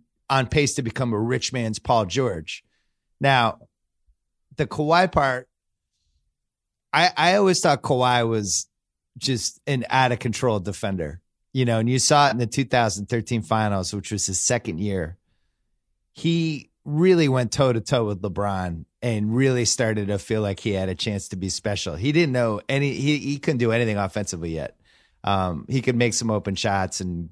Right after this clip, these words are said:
and get to the rim on fast breaks and things like that. He was not, he did not, was not nearly the polished guy that he would become four years later.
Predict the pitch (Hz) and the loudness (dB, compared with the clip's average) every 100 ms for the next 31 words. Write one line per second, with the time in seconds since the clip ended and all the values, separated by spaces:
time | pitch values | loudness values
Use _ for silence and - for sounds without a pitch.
0 | - 101 90 85 - _ _ _ - 113 | -8 -6 -6 -8 -12 _ _ _ -4 -4
1 | - 107 101 98 95 90 - 95 92 101 | -2 -2 0 0 -2 -2 -2 -4 -2 -4
2 | 90 - 85 92 82 85 98 90 92 98 | -4 -6 -6 -6 -4 -4 -2 -2 -2 -2
3 | 98 90 98 92 - _ - 151 135 131 | -2 -2 -2 -2 -6 _ 0 2 4 2
4 | 127 - 135 110 139 131 131 131 123 110 | 0 -2 -2 0 0 0 0 0 2 0
5 | 101 - 104 104 95 104 95 90 92 95 | -2 0 0 0 -2 -2 -2 -2 -2 -2
6 | 87 85 87 98 85 - 90 85 85 95 | -2 -4 -6 -6 -6 -6 -4 -4 -4 -4
7 | 95 85 | -4 -4